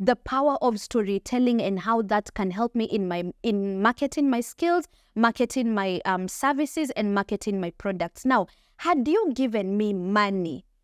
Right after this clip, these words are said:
right, and told me, "Susan, go start a coaching business," and I didn't have all of these skills that I've mentioned,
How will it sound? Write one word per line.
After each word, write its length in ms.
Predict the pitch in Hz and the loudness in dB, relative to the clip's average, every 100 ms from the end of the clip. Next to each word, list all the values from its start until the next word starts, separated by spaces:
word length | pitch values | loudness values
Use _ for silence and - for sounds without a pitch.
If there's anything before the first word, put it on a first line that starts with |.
| _ _ _ _ _ _ _ - | _ _ _ _ _ _ _ 0
right, 560 | 233 285 415 - - _ _ - | 4 4 2 -2 -12 _ _ 2
and 180 | 277 | 2
told 180 | - 339 | 4 4
me, 120 | 302 | 4
"Susan, 440 | 240 320 277 214 190 | 2 0 0 0 0
go 140 | 269 | 0
start 320 | 370 - 302 | 0 0 0
a 80 | 254 | 0
coaching 420 | - 269 - 240 | 0 -2 0 0
business," 460 | 226 269 240 127 - - | 0 -2 -4 -8 -4 0
and 120 | 254 | 2
I 80 | 254 | 2
didn't 260 | 220 302 | 2 2
have 180 | 285 247 - | 0 -4 -2
all 180 | 269 277 | 0 2
of 140 | 220 | 0
these 120 | 240 | -2
skills 400 | - - 254 233 | -4 -2 0 0
that 140 | 214 202 | 0 0
I've 220 | 190 185 | -2 -2
mentioned, 440 | 196 240 - 311 | -2 0 0 -2